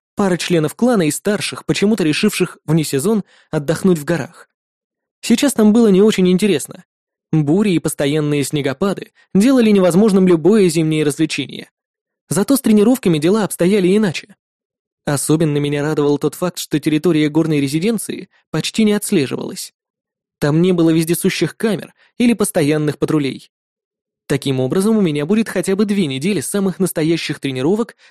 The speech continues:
под руководством седьмого. А если повезет,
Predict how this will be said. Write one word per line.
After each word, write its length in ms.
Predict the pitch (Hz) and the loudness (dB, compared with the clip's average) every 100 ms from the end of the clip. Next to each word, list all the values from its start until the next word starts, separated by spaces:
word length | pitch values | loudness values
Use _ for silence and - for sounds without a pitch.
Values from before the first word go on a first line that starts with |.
| _ | _
под 140 | - | -2
руководством 600 | 175 170 147 156 - 151 | -2 0 -2 -2 -4 -6
седьмого. 600 | 139 151 151 156 123 - _ _ _ _ _ _ | -4 -4 -2 -4 -6 -12 _ _ _ _ _ _
А 100 | 143 | -4
если 320 | 139 139 143 | -2 -2 -2
повезет, 540 | 139 139 131 151 180 | -2 -2 -2 -2 -4